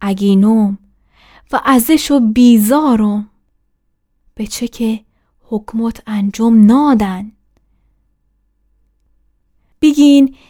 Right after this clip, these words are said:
که به فرمونو چه که دوستم هستن.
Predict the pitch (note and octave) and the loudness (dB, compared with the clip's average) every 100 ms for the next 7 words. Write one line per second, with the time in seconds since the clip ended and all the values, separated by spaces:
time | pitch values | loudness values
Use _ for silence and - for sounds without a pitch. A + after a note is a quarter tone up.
0 | _ - C4+ C4+ - C#4 C4+ C4+ C4+ C#4 | _ -6 -2 -2 -2 -4 0 2 2 2
1 | D4+ E4 - - D#4+ - D#4 A#3 D4+ A#4 | -2 -8 -10 -8 -8 -4 -4 -2 -2 -4
2 | - C4 A3+ G3+ G3 - G#3 G3 G#3+ | -4 -2 0 -2 -6 -10 -12 -12 -14